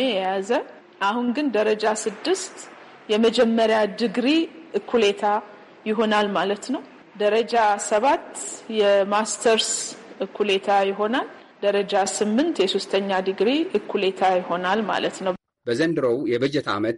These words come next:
Speaker 2: ከስድስት መቶ ሺህ በላይ ተማሪዎችን ለማሰልጠን የሚያግዙ በፌዴራልና በክልሎች ከሃያ ስምንት ሺህ በላይ አሰልጣኞችና ከአንድ ሺህ አራት መቶ በላይ የማሰልጠኛ ማዕከላት መኖራቸውን ወይዘሮ ሙፈሪያት ካሚል አስታውሰዋል።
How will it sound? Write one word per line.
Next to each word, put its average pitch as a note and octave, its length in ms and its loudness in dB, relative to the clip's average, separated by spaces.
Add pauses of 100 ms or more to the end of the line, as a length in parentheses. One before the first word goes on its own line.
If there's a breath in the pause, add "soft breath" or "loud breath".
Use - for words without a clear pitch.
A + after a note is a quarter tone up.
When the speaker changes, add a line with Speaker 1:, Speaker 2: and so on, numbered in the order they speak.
(120)
Speaker 2:
ከስድስት C3 440 -4
መቶ D3 240 -2
ሺህ C3 200 -6
በላይ A2+ 320 0
ተማሪዎችን G#2 680 -6
ለማሰልጠን A#2+ 640 -4
የሚያግዙ A2 560 -2 (320)
በፌዴራልና C3+ 680 -2 (120)
በክልሎች A#2 600 -2 (120)
ከሃያ C3+ 360 -4
ስምንት C3+ 440 0
ሺህ A2+ 200 -2
በላይ G#2 300 0 (120)
አሰልጣኞችና G#2 840 -4 (320)
ከአንድ C#3+ 320 -2
ሺህ A#2 260 -8
አራት B2+ 260 -4
መቶ A#2 240 -6
በላይ G2+ 380 -2
የማሰልጠኛ A2+ 720 -2
ማዕከላት G2 540 -8
መኖራቸውን A#2+ 720 0 (240)
ወይዘሮ C3+ 320 -2 (100)
ሙፈሪያት A2+ 540 -4
ካሚል G2 420 -4
አስታውሰዋል። G2+ 680 -4